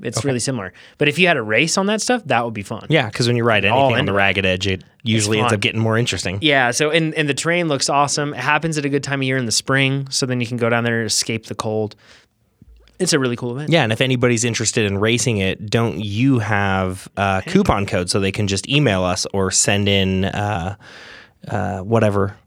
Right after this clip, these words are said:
Speaker 1: Yeah,
Speaker 2: A
Speaker 1: the
Speaker 2: thing.
Speaker 1: contact thing, a pigeon,
Speaker 2: A
Speaker 1: carrier
Speaker 2: pigeon.
Speaker 1: pigeon.
Speaker 2: Carrier pigeon,
Speaker 1: Yes.
Speaker 2: yeah.
Speaker 1: <laughs> Um, but yeah, absolutely. You can, uh, send that, th-, send that to us. If you're interested in Moab Rocks, let us know, and we can get you hooked up as a Mountain Bike Podcast listener.
Speaker 2: That'd be awesome.
Speaker 1: Code. Uh, yeah, pretty cool stuff.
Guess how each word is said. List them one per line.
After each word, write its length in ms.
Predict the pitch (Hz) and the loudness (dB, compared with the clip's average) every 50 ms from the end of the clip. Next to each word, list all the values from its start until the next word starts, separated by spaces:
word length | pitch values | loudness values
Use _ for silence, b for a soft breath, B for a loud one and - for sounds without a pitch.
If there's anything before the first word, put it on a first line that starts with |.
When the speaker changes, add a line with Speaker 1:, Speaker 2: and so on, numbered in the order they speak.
| _ - | _ -4
Speaker 1:
Yeah, 300 | 147 151 160 147 120 110 | 0 0 2 2 0 -2
Speaker 2:
A 100 | - 120 | -2 0
Speaker 1:
the 60 | - - | 0 2
Speaker 2:
thing. 160 | - 147 127 | 4 4 2
Speaker 1:
contact 360 | 117 98 101 123 131 120 - | 2 2 2 2 0 0 -2
thing, 120 | - 135 120 | -4 -2 -2
a 60 | 131 | -2
pigeon, 360 | 127 - 147 147 123 120 101 | -2 0 -2 0 0 -2 -6
Speaker 2:
A 120 | 104 104 - | -8 -12 -8
Speaker 1:
carrier 280 | - - 160 156 139 120 | -2 0 2 4 4 2
Speaker 2:
pigeon. 140 | 110 101 | 2 2
Speaker 1:
pigeon. 240 | 95 120 110 113 110 | -2 -2 -4 -4 0
Speaker 2:
Carrier 320 | - 165 185 190 165 135 131 | 0 2 4 4 4 4 4
pigeon, 260 | 131 117 101 101 90 | 4 2 2 2 0
Speaker 1:
Yes. 380 | - 160 - 127 107 95 - 131 127 | 2 2 4 4 2 2 0 -2 -4
Speaker 2:
yeah. 100 | - 214 - - | -4 -6 -8 -6
Speaker 1:
<laughs> 80 | - - | -2 0
Um, 200 | 165 160 151 143 | 0 0 2 2
but 100 | 151 165 | 0 2
yeah, 160 | 180 185 151 | 2 2 2
absolutely. 560 | 131 147 165 151 - 175 185 156 139 107 - | 2 -2 -2 0 0 0 0 0 -2 -6 -6
You 100 | - 139 135 | -8 -8 -4
can, 180 | - 160 143 | -2 0 2
uh, 260 | 139 135 131 127 123 123 | 2 2 2 2 0 0
send 280 | 123 - - 156 160 160 | -2 -2 -2 0 0 2
that, 220 | 156 147 135 - | 0 0 -2 -4
th-, 240 | - 139 - - - | -8 -12 -10 -8 -4
send 180 | - 175 185 196 | -2 0 0 0
that 120 | 185 139 - | -2 -2 -2
to 140 | 165 147 | 0 0
us. 120 | 117 110 - | 0 -2 -4
If 80 | 120 131 | -4 -2
you're 120 | 156 170 170 | 0 0 0
interested 360 | 160 151 - - - 156 135 | 0 -2 -4 -4 -4 -4 -2
in 60 | 123 | -2
Moab 340 | 117 117 123 127 131 120 123 | 0 2 2 2 2 4 4
Rocks, 440 | 123 120 107 107 120 - - - - | 2 2 2 2 0 -2 -4 -4 -2
let 160 | - 127 147 | -2 0 0
us 120 | 151 - | 0 0
know, 320 | 135 123 120 110 120 131 - B B B B B | 2 2 2 2 2 -2 -4 B B B B B
and 100 | 123 127 | -2 0
we 80 | 139 131 | 0 0
can 100 | 127 135 | 0 0
get 240 | 127 127 - - 131 | 0 0 0 0 0
you 160 | 127 123 - | 0 0 -2
hooked 360 | - - - 160 - - - | -4 -6 -8 -8 -6 -2 0
up 240 | - 196 190 - - - - _ - | 0 0 0 -2 -10 -20 -20 _ -10
as 160 | 147 127 123 | -8 -6 -4
a 80 | 123 123 | -2 -2
Mountain 240 | 123 123 117 110 131 | -2 -2 -2 -4 -4
Bike 220 | 127 123 131 - | -4 -4 -4 -6
Podcast 360 | - 131 131 127 135 135 - - | -8 -8 -8 -8 -10 -10 -10 -8
listener. 260 | 151 - - 107 107 | -8 -8 -8 -8 -8
Speaker 2:
That'd 140 | - 101 92 | -6 -4 -2
be 60 | 95 | 2
awesome. 200 | 104 143 147 165 | 2 2 2 0
Speaker 1:
Code. 140 | 170 123 113 - _ _ B B B B B B B B B B - | -4 -6 -8 -14 _ _ B B B B B B B B B B -12
Uh, 100 | 117 117 | -10 -8
yeah, 160 | 127 139 123 - - | -8 -8 -10 -12 -10
pretty 140 | - 135 127 | -10 -10 -8
cool 140 | - 139 127 | -6 -8 -8
stuff. 320 | - - 143 139 123 - | -6 -8 -10 -10 -12 -14